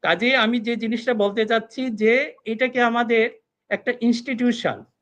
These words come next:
হ্যাঁ, আমাদের যখন আমরা ফেসিবাদের বিরুদ্ধে যুদ্ধ করেছি, সংগ্রাম করেছি, আমাদেরকে বলতে হয়েছে, এটা না বললে এটা আসতো না, কারণ এটা একটা ডিসিপ্লিন ফোর্স।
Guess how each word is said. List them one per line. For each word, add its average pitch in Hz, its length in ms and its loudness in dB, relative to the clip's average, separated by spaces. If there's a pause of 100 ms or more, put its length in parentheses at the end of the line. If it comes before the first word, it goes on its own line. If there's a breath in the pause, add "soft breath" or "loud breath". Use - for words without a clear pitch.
(220)
হ্যাঁ, 175 240 0
আমাদের 208 440 0
যখন 214 240 0
আমরা 214 400 0 (440)
ফেসিবাদের 214 640 2
বিরুদ্ধে 202 380 -2
যুদ্ধ 208 280 0
করেছি, 208 560 0
সংগ্রাম 202 440 2
করেছি, 208 600 -2 (280 soft breath)
আমাদেরকে 226 460 2
বলতে 240 400 2
হয়েছে, 226 420 2
এটা 180 280 -2
না 208 180 2
বললে 220 320 2
এটা 220 160 -2
আসতো 220 340 -4
না, 135 160 -2 (540)
কারণ 226 340 2
এটা 208 220 2
একটা 226 220 0
ডিসিপ্লিন 233 640 -2
ফোর্স। 247 320 0